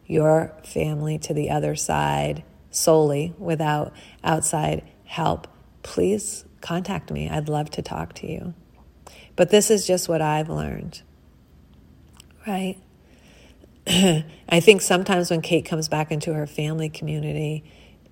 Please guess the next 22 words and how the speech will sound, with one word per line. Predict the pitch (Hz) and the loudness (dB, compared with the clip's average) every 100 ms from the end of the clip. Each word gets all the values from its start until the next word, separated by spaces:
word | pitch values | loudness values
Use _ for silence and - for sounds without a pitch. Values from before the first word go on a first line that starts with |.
| - | -2
the, | 170 165 - | -2 -2 -2
the | 175 | -2
fabric | - 156 160 170 | 2 4 4 0
of | 160 156 | 0 -2
our | 151 | -2
families | - 151 147 151 - | -2 -2 -2 -4 -4
changed | - 143 156 - | -4 -4 -4 -6
so | - 151 | -4 -4
much. | 147 151 151 160 - - - - - - | -4 -4 -6 -10 -14 -16 -20 -20 -18 -6
And, | 156 143 143 143 | -2 0 -2 -2
um, | 147 143 139 147 147 175 - - - - - | -2 -2 -4 -6 -8 -12 -20 -20 -12 -12 -10
she's | - - 170 151 | -6 0 0 2
been | 160 | 0
in | 151 | 0
addiction | 151 151 151 - 151 143 | 0 0 -2 -2 -6 -4
so | - 151 | -2 -2
long | 147 147 147 147 151 | -2 -4 -4 -4 -6
developmentally, | 151 151 156 151 151 180 160 147 | -4 -4 -4 -4 -4 -2 -2 -2
I | 147 | -4
think | - 156 | -8 -10
she's | - 143 - | -8 -10 -8
just, | 147 - | -10 -12